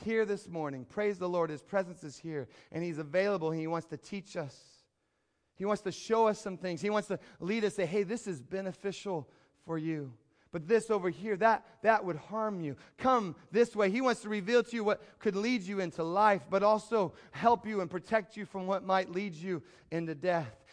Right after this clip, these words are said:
He's actually here right now by his Holy Spirit to teach you, to help you, so that you might have his divine power, supernatural power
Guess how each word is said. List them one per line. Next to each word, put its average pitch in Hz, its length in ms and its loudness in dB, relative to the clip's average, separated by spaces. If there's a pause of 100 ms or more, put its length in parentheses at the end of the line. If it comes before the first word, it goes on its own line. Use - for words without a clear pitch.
He's 214 180 -2
actually 196 440 2
here 214 200 0
right 202 240 4
now 196 180 4
by 190 180 4
his 185 160 4
Holy 196 240 0
Spirit 196 360 -2
to 180 60 -6
teach - 360 -10
you, 190 100 -8
to 165 120 -2
help 196 260 -2
you, 190 100 -6
so 180 160 -6
that 175 180 2
you 214 340 -4 (180)
might 196 220 6
have 196 220 6
his 220 320 -2
divine 214 680 2 (100)
power, 202 420 8 (180)
supernatural 220 840 0
power 185 440 6